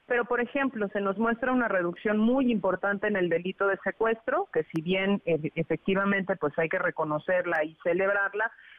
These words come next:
para el total de los delitos contra la libertad personal, en donde se puede incluir, por ejemplo, el rapto,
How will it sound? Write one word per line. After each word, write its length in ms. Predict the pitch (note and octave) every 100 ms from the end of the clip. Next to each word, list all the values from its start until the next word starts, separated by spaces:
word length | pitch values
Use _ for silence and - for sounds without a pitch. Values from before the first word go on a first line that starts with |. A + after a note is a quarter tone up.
| -
para 260 | - G#3 G3+
el 120 | G#3 -
total 460 | - G#3 - B3+ C4+
de 100 | B3+
los 180 | G3+ F3+
delitos 460 | F#3 G#3 G#3+ A#3 - -
contra 420 | G#3 G#3 G#3 G3+
la 100 | F#3
libertad 560 | E3+ D#3+ D#3+ - F#3+ -
personal, 720 | G3+ F#3+ F#3+ F3+ G3 G3 G3 -
en 160 | F3+ F3
donde 240 | F3 E3+
se 120 | F#3
puede 280 | - G#3 A3
incluir, 400 | A3+ G#3 G3 G3
por 140 | - G3
ejemplo, 580 | - F#3+ G3 F#3+ F#3+ -
el 220 | F#3 E3+
rapto, 760 | E3+ G3+ G#3+ A3 - G3 F#3+